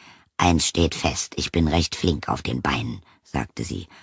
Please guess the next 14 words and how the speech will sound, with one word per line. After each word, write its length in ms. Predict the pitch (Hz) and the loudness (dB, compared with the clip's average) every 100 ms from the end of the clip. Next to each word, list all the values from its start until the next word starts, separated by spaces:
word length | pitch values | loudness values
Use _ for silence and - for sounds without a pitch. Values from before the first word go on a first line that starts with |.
| - _ | -20 _
„Außerdem 520 | 85 82 90 82 82 80 | 2 4 4 4 4 4
brauche 340 | 73 80 85 | 4 4 4
ich 180 | 67 - | 2 4
nicht 220 | 92 85 | 4 4
den 140 | 80 | 0
vielen 340 | 73 90 80 71 | 2 2 2 2
Flussbiegungen 680 | - 101 - 76 80 76 | 2 2 2 -4 -2 -2
zu 140 | 71 62 | -4 -6
folgen. 420 | - 71 67 71 | -4 -4 -2 -4
Ich 160 | 50 - | -2 -2
nehme 200 | 78 73 | 0 0
die 100 | - | 2
Abkürzung. 720 | 76 - 135 104 - - - - - _ | 0 0 -6 -4 -4 -6 -10 -18 -20 _
Luftlinie.“ 880 | 90 95 - - - 80 76 69 | 6 6 4 0 2 2 2 0